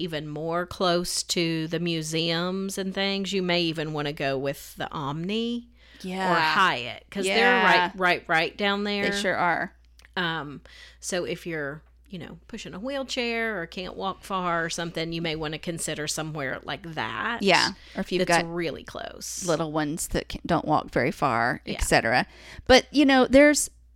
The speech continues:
Speaker 2: cranes everywhere all over our city with new buildings, including a lot of hotels
Speaker 1: Yeah.
Speaker 2: that are going up. Even as we're recording this, there's hotels going up.
Speaker 1: It's
Speaker 2: So
Speaker 1: so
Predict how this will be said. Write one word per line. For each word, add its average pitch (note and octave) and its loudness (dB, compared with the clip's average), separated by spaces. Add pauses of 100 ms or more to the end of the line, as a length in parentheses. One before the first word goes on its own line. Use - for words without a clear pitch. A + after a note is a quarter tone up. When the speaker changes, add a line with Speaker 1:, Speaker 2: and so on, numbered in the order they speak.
(320)
Speaker 2:
cranes A3 4 (100)
everywhere F#3 8
all F#3 10
over F#3+ 8
our F#3 8
city F#3+ 4
with G3 4
new F#3 6
buildings, F#3+ 4
including F#3 0
a F#3 0
lot F3+ 4
of F#3 2
hotels F3+ 2
Speaker 1:
Yeah. E3+ -2
Speaker 2:
that F#3 8
are F#3 8
going F3 4
up. E3 4
Even G3+ 0
as F#3+ 0
we're F3 6
recording F3+ 4
this, C4 0
there's G3 2
hotels F3+ 4
going D3+ 0
up. - 0
Speaker 1:
It's - -2
Speaker 2:
So G3+ 10
Speaker 1:
so F3 -4